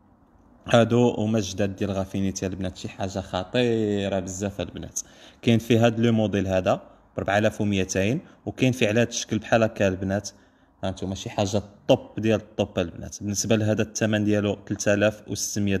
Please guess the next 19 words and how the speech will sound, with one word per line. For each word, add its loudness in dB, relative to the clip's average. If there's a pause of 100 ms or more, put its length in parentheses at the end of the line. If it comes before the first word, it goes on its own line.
(120)
درهم، -2 (260)
تلتمية 2
وستين -2
اورو -2
تقريبًا، -2
اثنين -2
وسبعين -2
ألف -4
ريال. -4 (320)
هذا 0
البنات 0
اثنين 0
وسبعين -4
ألف -4
ريال، 0
هذا 0
كبير 0 (260)
راه -4
مدوبل. 0